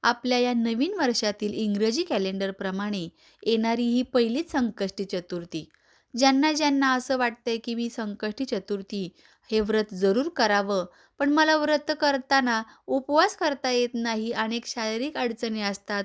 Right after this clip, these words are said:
कोणाला त्रास होतात उपवास केल्यानंतर, तर त्यांनी मनोभावे जरूर जे व्रत मी सांगते किंवा जे उपाय सांगते ते जर केले ना, तर त्याचं फळ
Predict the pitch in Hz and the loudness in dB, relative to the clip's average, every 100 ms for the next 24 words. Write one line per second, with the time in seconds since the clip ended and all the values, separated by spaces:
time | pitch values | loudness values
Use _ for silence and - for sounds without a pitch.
0 | - 202 202 196 196 208 233 269 269 254 | -4 -4 -2 -4 -4 -2 -2 -2 -4 -2
1 | 214 214 202 196 196 - 190 185 190 190 | -2 -2 -2 -4 -4 -4 -2 -2 -2 -6
2 | 180 190 160 _ - - _ 294 302 320 | -4 -4 -4 _ -20 -20 _ -2 2 2
3 | 311 330 320 285 285 370 370 254 254 247 | 4 2 2 2 2 0 0 0 0 0
4 | 247 - - _ - 214 233 262 320 277 | -2 -10 -20 _ -16 0 4 4 4 0
5 | 240 - _ - 247 294 269 277 269 349 | -2 -8 _ -6 0 2 2 0 0 -4
6 | 370 330 269 226 240 226 240 233 220 240 | -4 -2 -2 -2 -4 -4 -2 -2 -2 -4
7 | 240 233 277 302 311 240 208 220 226 - | -4 2 2 2 0 -2 0 -2 -2 -6
8 | - _ 269 269 294 285 285 269 277 247 | -20 _ -2 2 2 2 2 4 4 4
9 | 208 196 - 233 254 247 262 254 294 277 | 2 0 -4 -2 0 0 0 0 0 2